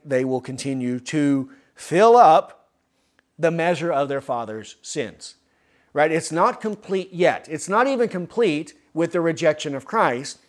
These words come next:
It also will incorporate the rejection of the apostles.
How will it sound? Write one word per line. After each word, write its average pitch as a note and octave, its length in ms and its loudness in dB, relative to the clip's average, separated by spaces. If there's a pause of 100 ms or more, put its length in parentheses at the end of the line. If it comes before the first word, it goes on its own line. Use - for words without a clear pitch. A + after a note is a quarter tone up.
It F3 140 0
also G3 440 4
will F#3+ 220 2
incorporate D3 720 -2 (220)
the E3 100 0
rejection D3+ 640 0
of B2 140 -10
the A#2 120 -10
apostles. G#2+ 640 -12